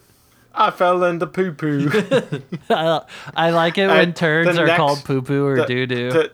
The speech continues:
Speaker 1: the, the, the, the, the, the, the next, the next, the next part is called Best Prank,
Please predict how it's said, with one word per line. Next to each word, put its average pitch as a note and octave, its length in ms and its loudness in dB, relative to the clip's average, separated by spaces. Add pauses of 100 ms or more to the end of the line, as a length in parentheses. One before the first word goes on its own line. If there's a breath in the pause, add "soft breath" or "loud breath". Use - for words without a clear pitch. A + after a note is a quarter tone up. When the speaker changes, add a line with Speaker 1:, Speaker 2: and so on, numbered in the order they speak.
(100)
Speaker 1:
the, D3+ 200 -2 (180)
the, D3+ 160 -4 (340)
the, C#3 300 -2
the, C#3+ 120 -6
the, C#3 200 -6
the, C3+ 280 -6
the C#3+ 120 -8
next, C#3 460 -6
the D3 100 -4
next, C#3 540 -10 (440 soft breath)
the D3+ 100 -8
next C#3 320 -4
part D#3 440 0
is C3 140 -10
called C3 320 -2
Best B2+ 280 -2
Prank, A#2+ 400 -8